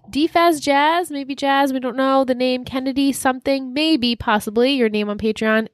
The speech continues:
is unclear, but thank you so much for joining the network. We're actually gonna have Scott on Talkin' Texas Forever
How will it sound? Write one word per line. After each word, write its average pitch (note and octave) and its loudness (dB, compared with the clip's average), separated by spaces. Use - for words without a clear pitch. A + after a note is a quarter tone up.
is G#3+ -2
unclear, A#3 2
but G3+ 0
thank D4+ -2
you F#4+ 4
so - 0
much B3+ 0
for G3+ -2
joining F#3 -2
the F3 -2
network. F3+ 0
We're C4 2
actually F#4+ 0
gonna D4+ 0
have C#4 -2
Scott A#3 0
on A3+ 0
Talkin' A#3+ -2
Texas A#3+ -6
Forever F#3+ -2